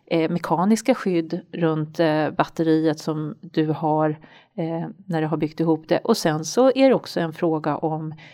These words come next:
eh, mass-, alltså vikt och volym också.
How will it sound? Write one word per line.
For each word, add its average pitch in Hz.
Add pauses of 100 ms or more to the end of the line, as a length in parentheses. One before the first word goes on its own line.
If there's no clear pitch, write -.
(180)
eh, 151
mass-, -
alltså 160 (300)
vikt 165
och 156
volym 180
också. -